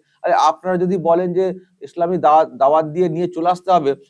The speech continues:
তখন অন্য ধর্মের, অন্য কমিউনিটি, কমিউনিটি যারা রয়েছেন, যারা মাথা রয়েছেন, তারাও তো চেষ্টা করবেন তাদের, তাদের দিকে রাখার। আর তখনই তো টাসেলটা শুরু হয়ে যাচ্ছে,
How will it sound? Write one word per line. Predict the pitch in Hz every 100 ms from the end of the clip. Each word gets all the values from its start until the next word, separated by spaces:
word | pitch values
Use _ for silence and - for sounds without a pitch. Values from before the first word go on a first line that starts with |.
| _
তখন | 147 165
অন্য | 156 160 180
ধর্মের, | 139 151 160 175
অন্য | 143 165 170
কমিউনিটি, | - 160 196 180 170 -
কমিউনিটি | 143 170 175 180
যারা | 160 160
রয়েছেন, | 151 180 151 131 _ _ -
যারা | 160 170 - _ -
মাথা | 156 170
রয়েছেন, | 160 156 147
তারাও | 143 _ - 139 214
তো | 220 226 208 151 -
চেষ্টা | 196 208
করবেন | 220 202 196
তাদের, | 190 185
তাদের | 160 175
দিকে | 175 165 180
রাখার। | 165 185 156 110 _ _ _ _ _ _ _ _ _ _ _ _ _ _ -
আর | 156
তখনই | - 208 247
তো | 233
টাসেলটা | - 190 240 220
শুরু | 214 202 180
হয়ে | 151
যাচ্ছে, | 131 131